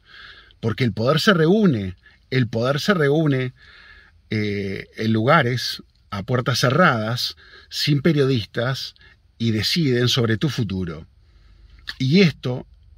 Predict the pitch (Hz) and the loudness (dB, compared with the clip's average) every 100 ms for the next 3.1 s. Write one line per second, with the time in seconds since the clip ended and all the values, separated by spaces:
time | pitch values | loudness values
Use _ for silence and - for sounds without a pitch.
0 | - - 113 - 160 151 127 117 135 - | -20 -8 -4 0 2 2 2 -2 -2 -2
1 | 131 123 139 - 120 113 135 127 110 139 | -2 -2 -4 -2 0 2 2 0 2 0
2 | 113 - 113 160 - 127 - 190 160 113 | -2 -4 -6 -4 -2 -2 2 2 2 0
3 | 123 | -4